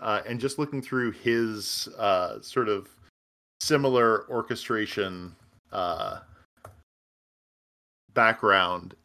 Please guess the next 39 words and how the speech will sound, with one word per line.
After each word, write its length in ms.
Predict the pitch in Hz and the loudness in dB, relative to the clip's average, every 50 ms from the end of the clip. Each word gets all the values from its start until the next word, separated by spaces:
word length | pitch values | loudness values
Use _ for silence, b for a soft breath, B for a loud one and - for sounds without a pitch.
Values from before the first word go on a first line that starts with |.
| _ _ _ _ _ _ _ _ _ _ _ | _ _ _ _ _ _ _ _ _ _ _
is 240 | - 147 139 131 120 | -2 -2 -2 0 2
really 280 | 127 143 143 143 143 139 | 2 4 4 4 4 2
interesting 460 | 147 160 - 139 113 - 107 101 98 | 0 -2 -4 -8 -8 -6 -6 -6 -4
because 240 | 98 101 120 120 101 | -4 -2 -2 -2 0
there's 160 | 113 110 101 | -2 -4 -4
a 40 | 117 | -4
lot 420 | 107 110 107 110 117 113 - 120 | 0 4 4 4 4 2 0 -2
that, 260 | 110 113 107 101 101 - _ _ _ | 0 2 2 2 0 -4 _ _ _
uh, 540 | 110 101 98 95 95 92 92 90 92 92 - - - _ _ | -2 0 2 2 4 4 2 2 2 0 -2 -6 -12 _ _
he 280 | _ - - - 113 | _ -16 -6 -6 -4
had 240 | 107 - 123 113 101 | -4 0 -2 -2 -2
worked 340 | 107 98 107 113 113 - - | 0 0 0 0 0 2 0
on 420 | 107 104 104 104 104 107 107 98 92 | 2 2 2 2 0 -2 -4 -4 -2
that 280 | 104 104 104 - - | 0 0 0 -2 -4
was, 640 | 107 107 98 98 98 101 101 101 98 101 - - - - | -4 -2 0 0 0 0 -2 -4 -4 -8 -14 -18 -18 -14
uh, 180 | 110 107 104 101 | -10 -8 -8 -8
let 180 | 95 98 - - | -8 -10 -14 -14
me 80 | - - | -18 -18
see 240 | - - 113 110 | -10 -8 -8 -4
here, 320 | 107 123 120 120 123 120 - _ _ _ - _ _ _ _ _ _ _ _ _ _ _ _ _ _ _ - | -2 -2 -2 -4 -4 -8 -12 _ _ _ -20 _ _ _ _ _ _ _ _ _ _ _ _ _ _ _ 4
uh, 380 | 110 110 107 107 107 104 104 98 - _ _ _ _ _ _ _ _ _ _ _ _ | 6 6 8 8 6 4 2 0 -4 _ _ _ _ _ _ _ _ _ _ _ _
you 140 | - 135 131 | -2 0 2
know, 240 | 104 92 95 104 104 - _ _ - | 4 4 2 0 -2 -8 _ _ -2
The 140 | 117 135 135 | 0 2 4
Marvels, 840 | 131 135 135 139 139 135 - 95 82 78 80 - - - - - - - - | 6 8 10 10 10 8 4 0 -2 -4 -8 -10 -8 -10 -10 -10 -14 -6 0
uh, 400 | 117 107 104 101 98 95 90 82 - - | 4 4 6 6 6 4 2 2 -2 -6
The 100 | 117 110 | -8 -6
Flash, 560 | - 123 120 117 117 110 101 98 95 - - | 0 4 6 8 8 8 8 4 2 -2 -6
the 100 | 120 113 | -6 -6
Super 300 | - - 127 - 139 127 | -4 -4 0 0 2 4
Mario 300 | 123 123 127 127 120 110 | 6 8 8 8 8 6
Brothers 300 | 104 104 95 98 90 87 | 4 2 2 2 -2 -2
movie, 280 | 95 90 87 82 82 | -6 -6 -6 -6 -4
Hocus 320 | 92 135 175 175 175 160 - | 0 2 2 2 0 -4 0
Pocus 360 | - 160 147 - 143 131 - | 0 0 0 0 -2 -4 -2
two, 480 | - - 139 123 110 95 85 85 82 - | 0 2 4 4 4 4 2 -2 -4 -4
Werewolf 460 | - 107 131 139 135 131 123 117 - - | 0 4 6 6 6 6 2 0 2 4
by 180 | 117 110 110 | 4 4 4
Night. 300 | 107 101 95 92 80 80 | 4 2 -2 -2 -2 -6